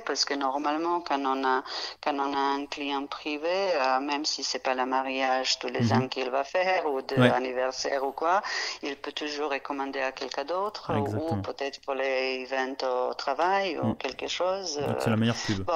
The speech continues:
Speaker 1: après, c'est vrai, c'est vrai que la corona, elle a joué beaucoup et c'est vrai que, bah, malheureusement, la clientèle, on a perdu beaucoup et là, il faut qu'on redémarre tout ça. Mais
Speaker 2: Mhm.
Speaker 1: bon,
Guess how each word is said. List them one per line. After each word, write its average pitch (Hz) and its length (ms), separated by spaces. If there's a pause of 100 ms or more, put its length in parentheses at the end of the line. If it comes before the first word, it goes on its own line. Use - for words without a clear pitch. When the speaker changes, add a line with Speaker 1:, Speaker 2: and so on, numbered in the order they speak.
(160)
Speaker 1:
après, 175 300
c'est 170 160
vrai, 170 280
c'est - 180
vrai 165 200
que - 160
la 139 140
corona, 147 520
elle 139 100
a 135 80
joué 135 260
beaucoup 165 500
et 139 160
c'est - 180
vrai 151 280
que, 131 260
bah, 127 640
malheureusement, 143 1040
la 147 140
clientèle, 151 680
on 139 100
a 143 80
perdu 143 360
beaucoup 175 460
et 143 300
là, 151 180
il 131 140
faut - 180
qu'on 131 360
redémarre 147 640
tout 135 120
ça. 196 300
Mais 160 200
Speaker 2:
Mhm. 123 100
Speaker 1:
bon, 117 200